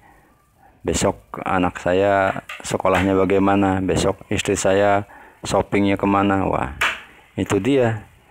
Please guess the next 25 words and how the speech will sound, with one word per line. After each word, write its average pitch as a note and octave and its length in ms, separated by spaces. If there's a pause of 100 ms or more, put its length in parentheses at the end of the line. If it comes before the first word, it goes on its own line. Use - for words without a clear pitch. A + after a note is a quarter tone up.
(580)
Sedikit B2 480
ketakutan, A2 640
ketakutan, G#2+ 640
dan F#2 160
ketakutan. F2 640 (960)
Padahal D#3 320
ngapain D3+ 320
takut? F#3+ 320 (480)
Allah D3 240
sudah A2 480
jamin A#2 560 (1400)
bahwa F#2 240
setiap A2+ 320
manusia A#2 640
dilahirkan G#2 560
dengan G2 240
rezekinya. F#2 640 (640)
Tapi B2 240
tidak C#3 320
begitu F#2+ 400
waktu F2 320
lahir F2 240
langsung F2+ 320
dengan F2+ 240 (160)
misalnya, F2 560